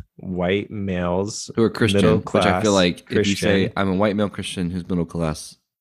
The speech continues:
Speaker 1: <laughs>
Speaker 2: immediately, like, I
Speaker 1: Yeah.
Speaker 2: can't speak anymore. My opinion's
Speaker 1: Yeah,
Speaker 2: out the
Speaker 1: right
Speaker 2: door.
Speaker 1: now, like, we, we're not allowed to have a voice. Uh, and
Speaker 2: Which I
Speaker 1: so
Speaker 2: get the frustration. I, I understand where
Speaker 1: Yes,
Speaker 2: it's coming
Speaker 1: yes.
Speaker 2: from, a hundred percent.
Speaker 1: A hundred percent.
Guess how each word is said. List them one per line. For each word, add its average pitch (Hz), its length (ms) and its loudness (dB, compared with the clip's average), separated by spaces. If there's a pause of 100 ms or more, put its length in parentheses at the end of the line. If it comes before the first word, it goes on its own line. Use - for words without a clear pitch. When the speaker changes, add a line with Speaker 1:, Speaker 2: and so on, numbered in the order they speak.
(120)
Speaker 1:
<laughs> - 380 -10
Speaker 2:
immediately, 90 640 2 (340)
like, - 220 -10
I - 40 -4
Speaker 1:
Yeah. 87 300 2 (120)
Speaker 2:
can't 82 240 -2
speak - 320 -4
anymore. - 360 -2
My 67 100 0
opinion's 71 220 -2 (100)
Speaker 1:
Yeah, 90 40 2
Speaker 2:
out 90 60 2
the 107 60 0
Speaker 1:
right 110 180 4
Speaker 2:
door. 104 80 0
Speaker 1:
now, 107 180 0
like, 92 260 0
we, 98 280 -2
we're 98 180 -4
not 98 220 -2
allowed 90 300 -2
to 92 60 0
have 87 200 -6
a 90 60 -4
voice. 85 600 -6 (160)
Uh, 87 400 -2 (800)
and 110 220 -2
Speaker 2:
Which 165 200 4
I 170 60 8
Speaker 1:
so - 20 6
Speaker 2:
get 202 200 2
the 143 80 2
frustration. 131 640 4
I, 85 100 4
I 113 160 2
understand 131 440 4
where 92 100 4
Speaker 1:
Yes, 80 140 -4
Speaker 2:
it's 113 60 -4
coming 147 220 4
Speaker 1:
yes. 85 60 -4
Speaker 2:
from, 62 320 -6
a 90 80 -6
hundred 123 240 -2
percent. 107 300 -2
Speaker 1:
A 92 40 0
hundred 87 300 -4
percent. - 380 -8